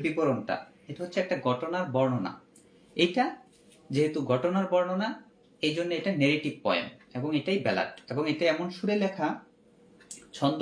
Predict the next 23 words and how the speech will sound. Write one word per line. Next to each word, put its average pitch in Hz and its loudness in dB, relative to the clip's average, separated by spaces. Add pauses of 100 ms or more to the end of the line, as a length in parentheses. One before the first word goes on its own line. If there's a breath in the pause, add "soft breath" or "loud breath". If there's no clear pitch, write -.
মিলিয়ে 143 2
লেখা, 139 -2
এটা 175 -2 (120)
ইচ্ছা - -8
করলে 165 -2 (120)
গাওয়া 98 2
যায়, - -6 (300)
এই 127 0
জন্য 151 -2
এটা 120 -4
ব্যালাড। - -4 (440)
খুবই 151 2
গুরুত্বপূর্ণ 156 0 (100)
প্রশ্ন, 160 -2 (100)
অবশ্যই 160 -4
আমাদের 202 -6 (600)
মনে 202 2
রাখতে - -2
হবে। - -8 (2000)
ওকে, - -4 (500)
এখন - -4
আমরা 170 0 (100)
দ্বিতীয় 196 -2